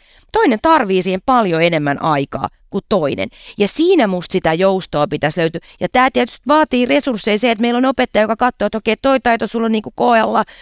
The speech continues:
tohon sä tarvit vielä reeniä, tätä pitää harjoitella. Mua surettaa ihan hirveästi, että meillä tulee peruskoulusta op-, opiskelijoita,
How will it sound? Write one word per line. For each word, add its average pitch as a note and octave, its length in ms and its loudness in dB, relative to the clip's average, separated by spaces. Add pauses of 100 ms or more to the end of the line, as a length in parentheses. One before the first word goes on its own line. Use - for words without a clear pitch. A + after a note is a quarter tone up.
(180)
tohon B3+ 220 0
sä A#3 100 -4
tarvit A3 360 -2
vielä A#3 180 2
reeniä, G#3+ 540 0 (300)
tätä A#3 280 2
pitää G#3 320 0
harjoitella. G3+ 420 0 (340)
Mua E4+ 280 2
surettaa A3+ 580 2
ihan A#3+ 340 0
hirveästi, F3+ 540 -2
että E3+ 120 -2
meillä F#3 160 0
tulee E3+ 200 0
peruskoulusta E3 720 -2
op-, E3+ 100 -2 (100)
opiskelijoita, D#3 760 -4